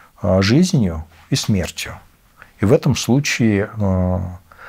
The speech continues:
делая этот выбор, она может его сделать, э, в том, чтобы, э, выбрать все-таки жизнь.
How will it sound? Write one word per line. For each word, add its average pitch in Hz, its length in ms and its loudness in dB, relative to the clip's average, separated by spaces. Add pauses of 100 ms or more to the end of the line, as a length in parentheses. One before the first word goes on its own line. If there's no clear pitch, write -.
(260)
делая 95 600 2
этот 104 400 -2
выбор, 160 440 0 (300)
она 98 260 2
может 147 360 -2
его 104 220 0
сделать, 110 680 -2
э, 82 760 -6
в - 120 -16
том, 110 180 2
чтобы, 87 560 -2 (920)
э, - 40 -14 (1500)
выбрать 117 300 4
все-таки - 360 0
жизнь. 76 420 -2